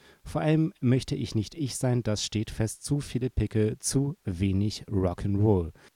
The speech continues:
<clears throat> Heute Abend stehe ich in der Markthalle. Damals war das die Hochburg eines Hello-Ambiguität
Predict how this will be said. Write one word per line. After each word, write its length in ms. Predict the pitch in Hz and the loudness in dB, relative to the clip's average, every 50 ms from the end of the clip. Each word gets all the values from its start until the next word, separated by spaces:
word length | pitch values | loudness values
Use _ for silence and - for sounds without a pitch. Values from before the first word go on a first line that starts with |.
| _ - | _ 6
<clears throat> 360 | - 233 185 147 113 80 76 | 10 10 12 12 10 6 6
Heute 280 | - 180 - - 170 165 | 6 6 8 8 6 6
Abend 220 | 156 147 156 - | 6 6 6 6
stehe 120 | - 147 135 | 4 4 4
ich 80 | 117 | 4
in 80 | 135 127 | 6 6
der 80 | 123 | 6
Markthalle. 560 | 123 123 131 139 - - - 110 110 120 139 143 | 6 6 6 4 2 0 0 2 4 2 2 0
Damals 600 | 131 - 117 120 123 135 139 143 135 - 127 107 | 2 2 4 4 4 4 2 2 0 -2 -2 2
war 180 | 117 117 117 113 | 4 4 4 4
das 260 | 104 101 101 - - | 2 0 -2 -2 0
die 140 | - 120 101 | 2 4 6
Hochburg 540 | 104 107 107 - - 120 117 120 - - | 6 4 4 4 2 4 4 4 2 -2
eines 440 | - 98 92 92 98 101 - - - | -4 -4 -2 -2 -2 -2 -4 -4 -2
Hello-Ambiguität 1300 | 139 143 151 151 147 151 185 - - 113 113 110 117 110 101 104 98 98 95 - - - 117 117 117 - - | 0 2 2 2 2 0 -2 -2 -2 -2 0 0 0 0 0 0 -2 -2 -2 -4 -4 -2 0 0 0 0 -4